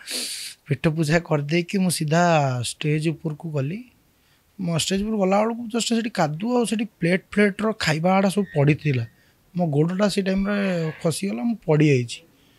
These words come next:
But ମୁଁ ଆଉ ଝାଡ଼ି ଝୁଡ଼ି ହେଇକି ପଳେଇଛି, ମୁଁ ଆଉ ଦେଖିନି ମୋ ପଛପଟେ କ'ଣ ଲାଗିଛି। ମୁଁ ଯେତେବେଳେ performance କଲି, performance ପରେ ତଳକୁ ଆସିଲି, ଲୋକ, ଦର୍ଶକମାନେ selfie, ସେ ଯୋଉ ଭଲ ପାଇବା ଦେଲେ, ତାହା, ସେଇଟା କରିବା ପୂର୍ବରୁ ମୋତେ କହିଲେ,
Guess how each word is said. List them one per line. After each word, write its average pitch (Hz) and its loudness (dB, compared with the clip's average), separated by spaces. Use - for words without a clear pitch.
But 190 2
ମୁଁ 175 2
ଆଉ 220 -4
ଝାଡ଼ି 165 2
ଝୁଡ଼ି 170 0
ହେଇକି 180 -2
ପଳେଇଛି, 170 0
ମୁଁ 202 0
ଆଉ 196 0
ଦେଖିନି 190 -4
ମୋ 196 -2
ପଛପଟେ 175 -4
କ'ଣ 175 -6
ଲାଗିଛି। 156 -4
ମୁଁ 180 -4
ଯେତେବେଳେ 175 -6
performance 151 -2
କଲି, 156 -2
performance 156 -4
ପରେ 165 -6
ତଳକୁ 175 6
ଆସିଲି, 185 0
ଲୋକ, 190 -2
ଦର୍ଶକମାନେ 165 -4
selfie, 170 -6
ସେ 165 -6
ଯୋଉ 156 -4
ଭଲ 151 -4
ପାଇବା 147 -4
ଦେଲେ, 143 -8
ତାହା, 202 6
ସେଇଟା 196 -2
କରିବା 196 6
ପୂର୍ବରୁ 165 2
ମୋତେ 165 -4
କହିଲେ, 190 -4